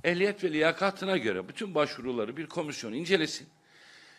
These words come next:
Görev süresi, biliyorsunuz, Yargıtay'da hiç görev yapmadan, hiç koltuğa oturmadan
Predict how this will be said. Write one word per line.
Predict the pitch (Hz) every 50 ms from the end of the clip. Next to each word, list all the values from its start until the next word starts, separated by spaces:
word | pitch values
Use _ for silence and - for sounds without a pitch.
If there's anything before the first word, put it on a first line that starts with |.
| _ _ -
Görev | - 139 139 147 147
süresi, | - - - 143 127 123 117 - 120 104 82
biliyorsunuz, | 101 120 165 220 202 - 139 113 92
Yargıtay'da | 107 123 139 139 151 139 - 175 165 143 170
hiç | 175 -
görev | - - 165 160 175 165 156 151
yapmadan, | 170 190 190 - - 135 113 110 104 123
hiç | 175 175
koltuğa | - - 175 175 165 - 180 180
oturmadan | 175 175 175 214 214 214 185 151 127 117 90 -